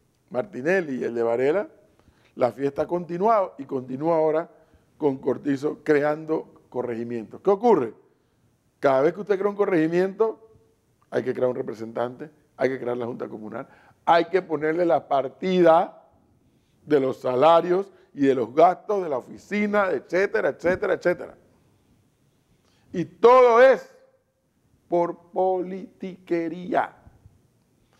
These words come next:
Si usted me dice que el corregimiento de Juan Díaz, por ejemplo, era importante dividirlo por la cantidad de concentración de población, eso era correcto, eso fue correcto dividir Juan Díaz, porque era,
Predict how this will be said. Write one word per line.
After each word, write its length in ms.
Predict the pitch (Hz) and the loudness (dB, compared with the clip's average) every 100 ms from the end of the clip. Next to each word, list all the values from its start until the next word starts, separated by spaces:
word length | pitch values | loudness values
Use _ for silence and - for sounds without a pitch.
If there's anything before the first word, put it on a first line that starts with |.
| _ _ _ _ _ _ _ _ _ | _ _ _ _ _ _ _ _ _
Si 140 | 131 | -8
usted 180 | 117 127 | -4 0
me 80 | 165 | 2
dice 320 | 185 131 113 | 2 0 -6
que 80 | 107 | -12
el 80 | |
corregimiento 540 | 101 113 117 131 151 180 | -4 -2 -2 -4 -2 0
de 80 | 151 | 2
Juan 320 | 135 123 143 | 0 -2 -2
Díaz, 220 | 180 147 | 0 0
por 200 | - 117 | -2 -8
ejemplo, 280 | 123 104 - _ _ - | -8 -10 -18 _ _ 0
era 160 | 135 | 2
importante 520 | 160 156 131 147 160 | 2 0 -2 -4 0
dividirlo 440 | 160 131 151 160 123 | 0 2 0 0 -8
por 140 | 117 | -8
la 100 | 113 | -12
cantidad 800 | 110 120 117 - _ 220 143 156 | -8 -10 -10 -20 _ -4 0 0
de 80 | 180 | -2
concentración 640 | 160 123 127 123 120 156 | -6 -6 -6 -6 -6 -4
de 80 | 185 | -6
población, 500 | 175 147 147 185 202 - _ _ _ | -2 -2 0 -2 -4 -6 _ _ _
eso 280 | 160 151 160 | 2 2 4
era 120 | 147 | 2
correcto, 420 | 139 127 131 107 147 | 0 -8 -10 -10 -8
eso 120 | 160 | -8
fue 220 | - 190 | -2 -2
correcto 400 | 190 156 156 160 | 0 -2 -2 -4
dividir 380 | 135 123 139 139 | -4 -4 -4 -4
Juan 220 | 131 120 | -6 -4
Díaz, 140 | 147 | -4
porque 200 | 139 131 | -2 0
era, 120 | 143 | -2